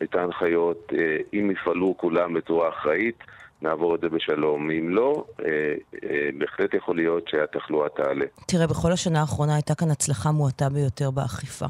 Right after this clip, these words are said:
Speaker 2: היו כאן מוסדות חינוך פתוחים, חתונות בחברה הערבית, מסיבות וברים בחברה החילונית, כאמור, מוסדות חינוך בחברה החרדית. לא הייתה קבוצה בחוב-, בחברה הישראלית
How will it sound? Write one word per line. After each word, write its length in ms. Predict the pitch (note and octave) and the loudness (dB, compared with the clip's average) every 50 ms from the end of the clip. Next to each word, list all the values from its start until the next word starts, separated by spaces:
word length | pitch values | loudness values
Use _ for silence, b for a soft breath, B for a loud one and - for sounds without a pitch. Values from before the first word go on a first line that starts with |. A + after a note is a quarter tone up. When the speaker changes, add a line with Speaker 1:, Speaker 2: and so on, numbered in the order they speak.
| C3+ C#3+ - | -6 -8 -8
Speaker 2:
היו 200 | - D3 D3 - | -6 -6 -6 -4
כאן 120 | - D3+ C#3+ | -4 -4 -2
מוסדות 340 | C3+ C3 - - - C#3 - | -2 -4 -4 -6 -6 -8 -6
חינוך 360 | - - C#3+ D3 F#3 F#3+ - - | -6 -4 -2 -2 0 0 2 2
פתוחים, 480 | - - E3 - - - D3+ C#3 C3+ | 2 0 -2 -6 -4 -2 -2 -2 -2
חתונות 560 | - - D#3 - - - D3 C#3+ C#3 C#3 - | -4 -6 -8 -6 -4 -4 -2 -2 -2 -2 -4
בחברה 440 | - C#3 - - D3+ B2+ B2 C3 C3+ | -6 -8 -6 -4 -6 -4 -2 0 0
הערבית, 800 | C3 B2+ B2+ B2 A#2+ B2 A#2+ A#2 B2 C3+ D#3+ D#3+ D#3+ D3+ C#3+ - B B B B B B B B B B | 0 0 0 -2 -2 -4 -6 -6 -4 -2 -2 0 0 -2 -2 -4 B B B B B B B B B B
מסיבות 720 | - D3+ - - - - D#3+ C#3 B2+ C3 D3 D3+ D3+ - C#3 | -4 -2 -2 0 -2 -2 -4 -4 0 0 0 0 0 0 -2
וברים 500 | D3 D3 C3 C3 C#3 C#3+ C#3+ C#3+ C#3 C3+ | -2 0 2 2 2 2 2 0 -2 -2
בחברה 460 | C3+ - - C#3+ B2+ B2+ C3 C3+ C3+ | -4 -4 -6 -6 -4 -2 0 0 0
החילונית, 640 | C#3 A2 - - C#3+ C3 B2 B2 C3+ E3 F#3 E3+ - | 0 -2 -4 -4 -4 -2 -2 -2 0 0 0 -2 -2
כאמור, 320 | - - C#3+ C#3+ D3+ D#3 | -4 -6 -6 -6 -6 -6
מוסדות 360 | D3+ - C#3 - - D#3 D3 - | -6 -6 -8 -4 -4 -4 -4 -4
חינוך 340 | - - D3+ D3 D3+ D3+ - | -6 -4 -2 -2 -2 -2 -2
בחברה 360 | - - - C#3+ A#2+ C3+ D3 | -2 -2 -2 -4 -2 0 0
החרדית. 460 | D3 F2+ F2 C3 D3 C#3 F3+ F#3 - | 0 0 -2 -4 -2 -2 -2 0 2
לא 120 | G#3 A#3 C#4 | 4 4 4
הייתה 200 | D4 - - B3+ | 4 2 0 -2
קבוצה 520 | - - F3+ F3 F3+ - - - A#3 A3 | -2 -4 -8 -10 -8 -6 0 2 2 2
בחוב-, 360 | G3+ G#3 G3 E3+ D#3+ C#3+ - - | 2 0 -2 -2 -4 -6 -6 -4
בחברה 380 | E3 D#3+ - - D3 D#3 E3+ | -4 -4 -2 -4 0 2 2
הישראלית 680 | F3+ F#3 E3+ - - D3 C#3+ D3 D#3 F#3 B3 C#4+ - | 2 2 0 0 0 2 2 2 4 2 2 0 -2